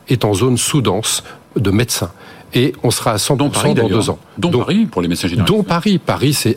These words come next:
Speaker 1: un des premiers déserts médicaux. Donc, penser qu'on va prendre un médecin de Paris pour l'envoyer, euh, en province et l'inverse, on va déshabiller Pierre pour habiller Paul et on n'y arrivera pas.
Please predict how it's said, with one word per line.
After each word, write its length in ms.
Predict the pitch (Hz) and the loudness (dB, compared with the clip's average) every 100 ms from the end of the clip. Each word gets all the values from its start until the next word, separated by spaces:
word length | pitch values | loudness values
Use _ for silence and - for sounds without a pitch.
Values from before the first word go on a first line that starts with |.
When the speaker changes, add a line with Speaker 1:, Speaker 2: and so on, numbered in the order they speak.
| - | 0
Speaker 1:
un 140 | 170 | 0
des 100 | 135 | 0
premiers 280 | 113 123 127 | 0 2 2
déserts 220 | 123 120 | 2 2
médicaux. 360 | 110 107 - - | 0 -2 -2 0
Donc, 160 | 113 | 0
penser 360 | 165 151 - 160 | 0 0 0 0
qu'on 120 | 113 | 0
va 200 | 104 113 - - - - - - - | 0 0 -4 -10 -10 -12 -16 -18 -6
prendre 280 | - 165 | -2 2
un 40 | 156 | 2
médecin 260 | 143 - | 2 2
de 60 | 131 | 0
Paris 300 | 131 123 131 | 0 2 0
pour 200 | - 120 | 0 0
l'envoyer, 640 | 117 135 127 117 131 117 - - - | 2 2 2 2 2 0 -2 -8 -2
euh, 100 | 117 | -2
en 120 | 143 | -2
province 480 | 117 143 127 123 - | -2 0 0 0 0
et 40 | 110 | 0
l'inverse, 440 | 117 156 202 - - | 2 0 0 -2 -2
on 100 | 117 | 0
va 140 | 113 | 0
déshabiller 460 | 110 117 110 101 95 | 0 0 0 0 -2
Pierre 240 | - 151 | 0 -2
pour 140 | 135 101 | 0 -2
habiller 200 | 95 95 | 0 0
Paul 200 | 147 175 | 2 2
et 40 | |
on 80 | 123 | 2
n'y 80 | 113 | 2
arrivera 280 | 107 98 | 0 0
pas. 140 | - | -4